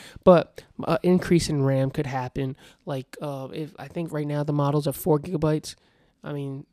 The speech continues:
people would probably hope they go up to eight gigabytes of ram, um, or whatever, anything like that. This is for people, I mean, the average user and consumer, if we're gonna be honest, doesn't really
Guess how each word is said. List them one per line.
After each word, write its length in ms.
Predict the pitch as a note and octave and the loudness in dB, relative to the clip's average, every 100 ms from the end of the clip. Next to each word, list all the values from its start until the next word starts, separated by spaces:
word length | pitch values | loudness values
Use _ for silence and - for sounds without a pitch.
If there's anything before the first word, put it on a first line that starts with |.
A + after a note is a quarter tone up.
| _ _ - | _ _ -8
people 460 | - F#3 E3+ D#3+ | -4 -2 0 0
would 200 | D3+ D3 | 0 0
probably 320 | - D3+ C#3+ C#3+ | 2 2 2 0
hope 200 | D3 - | 0 -2
they 100 | C#3 | -2
go 120 | C#3+ | -2
up 120 | C#3+ | -2
to 180 | D#3 C3+ | -6 -6
eight 220 | C3+ - | -8 -6
gigabytes 480 | C3 B2 B2+ B2 - | -6 -6 -6 -6 -6
of 60 | |
ram, 420 | B2 B2+ B2 B2+ C3 _ _ _ _ | -4 -2 -4 -6 -10 _ _ _ _
um, 420 | - C3 B2+ B2 B2+ | -14 -12 -10 -8 -2
or 100 | C3+ | 0
whatever, 380 | C3 B2+ B2 | 0 -2 -6
anything 400 | B2 C3 C3 B2+ | -6 -8 -8 -10
like 220 | B2 B2+ C3 | -10 -12 -10
that. 340 | B2+ B2+ - _ _ _ - | -8 -8 -12 _ _ _ -6
This 140 | C#4 | -2
is 100 | D#4 | 8
for 140 | G#3 | 10
people, 400 | F#3 - F3 - | 10 6 6 6
I 80 | D#3+ | 6
mean, 280 | F3+ E3+ E3+ - _ - - - - | 6 6 2 -4 _ -20 -20 -10 0
the 120 | G#3+ | 8
average 340 | B3 B3+ G#3 | 10 12 12
user 320 | C#3 D#3+ D#3 D3 | 10 10 10 8
and 120 | C3+ | 4
consumer, 560 | B2 - C3+ B2+ C3 - | 0 2 4 4 2 0
if 260 | E3+ F3+ - | -2 0 0
we're 80 | |
gonna 160 | D3+ C3+ | 0 0
be 140 | B2+ | 0
honest, 320 | B2 B2 B2+ - | 0 -2 -2 2
doesn't 260 | D#3+ D#3+ | 4 4
really 320 | C#3+ D3+ C3 | 2 0 -2